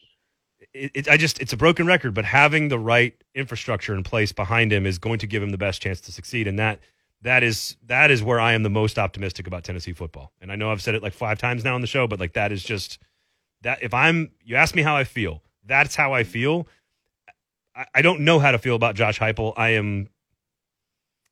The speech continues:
I don't know, ca-, cautiously optimistic is not even the right word. <laughs> It's, it's like, I'm just sort of, "Ah, we'll see."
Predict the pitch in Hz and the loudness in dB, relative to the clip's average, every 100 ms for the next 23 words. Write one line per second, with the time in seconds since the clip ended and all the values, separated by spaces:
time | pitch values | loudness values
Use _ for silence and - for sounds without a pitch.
0 | _ _ 113 104 92 80 120 123 123 175 | _ _ -10 -6 -6 -6 -10 -10 -2 4
1 | 175 165 156 143 131 131 107 117 107 101 | 4 4 4 4 2 0 0 0 0 0
2 | 95 87 76 73 71 _ 214 - - - | -2 -4 -6 -12 -16 _ -10 -10 -10 -10
3 | - 127 113 - 120 98 - _ _ _ | -10 -10 -10 -6 -6 -6 -8 _ _ _
4 | _ _ 120 135 135 147 127 110 131 117 | _ _ -6 0 0 2 4 6 6 4
5 | 80 - _ 127 - 110 82 | 2 -8 _ -12 -6 -4 -4